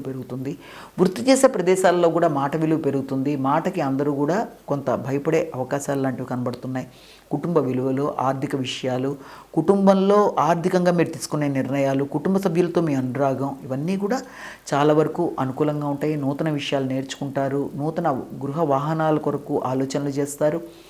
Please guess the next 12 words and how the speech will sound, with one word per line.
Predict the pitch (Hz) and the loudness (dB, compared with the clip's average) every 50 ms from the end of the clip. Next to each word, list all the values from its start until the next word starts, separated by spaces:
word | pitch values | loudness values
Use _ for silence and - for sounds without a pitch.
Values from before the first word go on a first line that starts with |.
| - - - - - | -20 -20 -20 -18 -4
శత్రువుల | - 175 170 170 - 202 214 220 214 208 | -2 -2 0 2 4 8 8 8 8 6
మీద | 208 214 220 220 233 | 6 4 4 6 6
మీరు | 226 - - - - - 151 165 156 143 | 6 6 4 0 -6 -2 0 2 2 2
విజయం | 127 139 135 139 190 196 190 | 0 0 0 2 2 2 2
సాధించడానికి | 190 165 151 147 147 165 160 - 165 165 165 165 170 165 - 226 | 2 2 0 2 0 0 -2 0 2 2 2 2 0 -2 -4 -6
తగిన | 220 - - 135 135 156 165 170 | -4 -4 -2 -2 0 0 0 0
విధంగా | 170 165 170 170 165 160 170 185 214 202 - - - - - - - - _ - | 0 0 0 -2 -2 -2 0 -2 -2 -4 -6 -12 -16 -16 -16 -16 -18 -4 _ 6
పూర్వపు | 180 190 196 196 185 175 | 6 8 6 6 4 2
రుణాలు | 175 170 165 160 147 | 2 4 4 2 2
తీర్చేయడానికి | 139 - 147 151 151 - 170 165 165 165 160 160 160 156 160 - 214 226 - - | 2 2 2 2 2 4 4 6 6 6 6 4 2 -2 -4 -6 -6 -6 -4 -2
ఆలోచనలు | - 135 131 135 135 - 143 135 135 | 0 0 2 0 0 0 -2 -4 -2
చేసుకుంటూ | 131 139 131 - - - 147 143 - 247 320 | -2 -2 -2 -2 -4 -6 -4 -2 -2 -2 -4